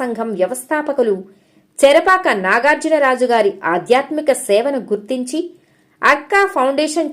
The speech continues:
చారిటబుల్ ట్రస్ట్ ప్రదానం చేస్తున్న అర్కా అత్యుత్తమ సేవా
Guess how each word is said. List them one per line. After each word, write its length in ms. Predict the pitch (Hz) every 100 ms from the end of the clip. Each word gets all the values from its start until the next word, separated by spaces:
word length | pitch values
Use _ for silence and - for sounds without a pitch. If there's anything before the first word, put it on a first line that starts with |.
| -
చారిటబుల్ 480 | 196 262 320 302 277
ట్రస్ట్ 240 | 262 254 -
ప్రదానం 360 | 190 202 240 262 262
చేస్తున్న 360 | 247 247 226 190 180 - _ _ _ -
అర్కా 380 | 269 294 359 339 - 202
అత్యుత్తమ 480 | 202 269 277 330 320 311
సేవా 260 | - 208